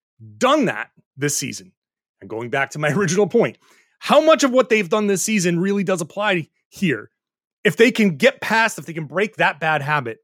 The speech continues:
if they, with that press, uh, practice time, that preparation, that rest, and they just get a little bit of repetition in practice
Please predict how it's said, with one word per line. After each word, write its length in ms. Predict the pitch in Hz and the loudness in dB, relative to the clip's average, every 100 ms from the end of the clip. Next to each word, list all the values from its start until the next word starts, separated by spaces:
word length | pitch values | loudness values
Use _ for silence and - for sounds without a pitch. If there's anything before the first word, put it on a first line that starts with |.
| _ _ _ | _ _ _
if 140 | - 131 | -10 0
they, 140 | 165 | 2
with 300 | 156 143 214 | 2 0 2
that 280 | 208 196 _ | 2 2 _
press, 240 | - 190 - _ 143 _ - | -2 -2 -2 _ -20 _ -8
uh, 160 | 151 143 | -4 -4
practice 500 | - - 196 190 170 | -4 0 0 -2 -6
time, 260 | 170 170 | 0 0
that 180 | 151 143 | 0 -4
preparation, 720 | - 185 180 170 170 175 165 156 _ - | -4 0 2 2 0 -2 -2 -4 _ -4
that 200 | 151 131 | -4 -2
rest, 580 | 127 190 170 - - - _ _ _ - | 0 2 2 -2 -10 -18 _ _ _ -2
and 160 | 156 | 2
they 80 | 165 | 2
just 220 | 151 160 - | 0 -4 2
get 100 | 156 | 2
a 60 | |
little 340 | 135 160 226 233 | 2 2 2 4
bit 120 | 220 | 2
of 100 | 196 | 4
repetition 480 | 196 185 214 185 180 | 0 -2 -6 -4 -4
in 80 | 160 | -2
practice 480 | 175 170 151 131 | 0 0 0 -4